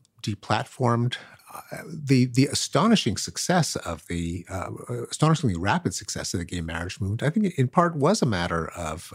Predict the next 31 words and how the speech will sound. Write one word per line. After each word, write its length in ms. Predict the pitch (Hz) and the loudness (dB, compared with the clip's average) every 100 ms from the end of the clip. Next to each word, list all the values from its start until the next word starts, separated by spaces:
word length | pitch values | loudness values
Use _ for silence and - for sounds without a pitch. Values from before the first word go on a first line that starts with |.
| - | -8
uh, 280 | 85 82 92 - - - | -6 -4 -6 -10 -18 -12
of, 180 | - 87 - | -6 -4 -4
of 160 | 92 | -6
debate 420 | 92 85 95 101 - - | -4 0 2 0 -2 -10
and 320 | 90 82 87 - | -6 -6 -8 -8
persuasion. 580 | - - 95 87 135 143 - - - | -6 -2 0 0 2 2 0 -14 0
It's 240 | 139 - | 0 0
really, 440 | 135 180 190 156 127 127 127 | 4 6 6 4 2 -6 -10
when 200 | - 135 | 2 6
you're 120 | 190 151 | 6 6
forced 380 | - 180 175 | 4 2 2
to 60 | - | -2
defend 520 | 123 - - 143 135 113 | -4 -2 2 4 2 0
a 200 | 101 98 | -2 -2
position 480 | - 110 127 110 | 0 0 0 0
that 280 | 92 82 - | 0 -2 -4
gay 120 | - 107 | 0 2
people 300 | 117 107 104 | 2 -2 -4
should 180 | - | -4
not 220 | 92 120 160 | 0 2 2
have 200 | 76 82 | 0 -4
rights, 300 | - - - | -6 -8 -8
it's 240 | - - | -8 -6
really 320 | 117 175 202 | -2 0 2
hard 320 | 120 110 135 - | 2 2 0 2
to 80 | |
muster 400 | 107 104 123 - | 0 0 0 0
an 80 | 104 | 0
argument, 480 | 101 117 110 - 73 | 2 2 -2 -10 -12
and 120 | 92 | -10
it, 80 | 87 | -10